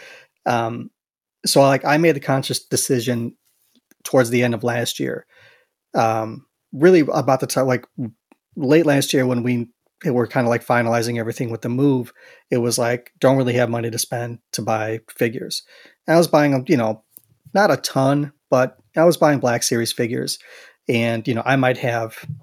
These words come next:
maybe forty or fifty Black Series figures right now. Not a ton considering how many there are altogether, but, um, I really decided to kinda put the kibosh on there. Like, I can't, I couldn't really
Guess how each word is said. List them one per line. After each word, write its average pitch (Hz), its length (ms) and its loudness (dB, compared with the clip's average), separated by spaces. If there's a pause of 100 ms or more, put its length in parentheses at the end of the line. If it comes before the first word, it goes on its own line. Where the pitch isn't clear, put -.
(520)
maybe 190 200 4
forty 123 680 -2
or 117 100 -4
fifty 120 320 -6
Black 110 280 -6
Series 139 280 -8
figures - 380 -8
right - 160 -8
now. - 220 -14 (300)
Not 240 160 4
a 208 40 4
ton 127 280 0
considering 120 420 -2
how 117 120 -4
many 117 200 -6
there 113 180 -6
are 107 240 -10 (360)
altogether, 120 520 -2
but, 113 280 -6 (460)
um, 113 400 -4 (480)
I 131 120 4
really 131 280 2
decided 120 420 -2
to 123 60 -14
kinda 113 240 -4
put - 180 -4
the - 60 -16
kibosh 110 460 -2
on 110 120 -4
there. 110 140 -6
Like, 113 160 -8
I 117 80 0
can't, 120 320 -6 (160)
I 139 60 -10
couldn't 113 220 -2
really 113 320 -6